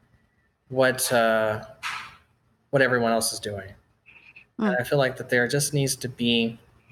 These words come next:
Speaker 1: an internal kind of questioning of what, what they're doing for themselves. And that, and I
Speaker 2: Mm.
Speaker 1: think that that in some ways answers the question of, of diversity and, and answers the question of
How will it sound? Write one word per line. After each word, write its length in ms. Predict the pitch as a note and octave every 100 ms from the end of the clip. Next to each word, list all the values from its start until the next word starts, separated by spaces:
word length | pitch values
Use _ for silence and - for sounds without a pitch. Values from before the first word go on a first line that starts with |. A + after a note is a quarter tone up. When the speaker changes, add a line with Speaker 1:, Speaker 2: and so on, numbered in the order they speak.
| _ _ - - _ _ _
Speaker 1:
an 120 | C3+ -
internal 720 | D#3+ E3+ D#3 - D3+ D3 C3+
kind 300 | C3 - B2+
of 140 | A2 A2
questioning 840 | - C#3 B2 - A#2 G#2 G#2 A2+ - _ _ _ _ _ _
of 160 | D3 C#3+
what, 220 | D3 C#3+
what 260 | D3+ D#3 - - _ _ _ _
they're 140 | D3 C#3
doing 420 | C#3+ C3+ C3 B2+
for 160 | B2
themselves. 640 | A#2+ A2+ - - - - - _
And 160 | C3+ C3
that, 200 | C3 -
and 120 | C3+
I 100 | C3
Speaker 2:
Mm. 60 | C3
Speaker 1:
think 160 | D3 C#3+
that 100 | C3
that 380 | C3+ B2+ A2+ - - - - _ _ _ _ - - - _
in 140 | D3+ D3
some 160 | D#3+
ways 220 | D3+ C#3
answers 420 | - C3+ C3+ C#3+ C3+
the 100 | -
question 460 | C3+ C3 - B2+
of, 440 | B2+ B2 B2 B2 - -
of 300 | A#2 A2+ A2
diversity 600 | G#2+ A#2 C3+ E3 D3+ D3
and, 320 | C3+ A#2 A#2 -
and 180 | C3 B2
answers 380 | A2+ A#2+ - A#2
the 60 | -
question 360 | A2 G#2 - A2 G#2+
of 300 | G#2+ G2